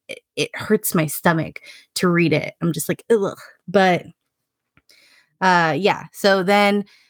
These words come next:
the day that she realizes that she's in love with Jamie and decides to break up with her boyfriend and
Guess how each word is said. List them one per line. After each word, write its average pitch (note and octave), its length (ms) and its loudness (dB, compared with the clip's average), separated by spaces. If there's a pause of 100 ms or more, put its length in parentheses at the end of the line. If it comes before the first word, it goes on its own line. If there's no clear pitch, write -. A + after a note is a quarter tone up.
(200)
the G3 220 0
day G#3 360 2
that G#3 160 0
she G#3 200 -4
realizes F3+ 720 -2
that F3 140 -6
she's G3 300 -2
in F#3 200 0
love F3 240 2
with F#3 200 -2 (160)
Jamie E3 640 -2 (340)
and E3 160 0
decides E3+ 480 -2
to F3+ 280 0
break F3 340 0
up F3+ 200 2
with F#3 240 0 (200)
her F#3 260 -2
boyfriend E3 760 0 (580)
and D3+ 680 0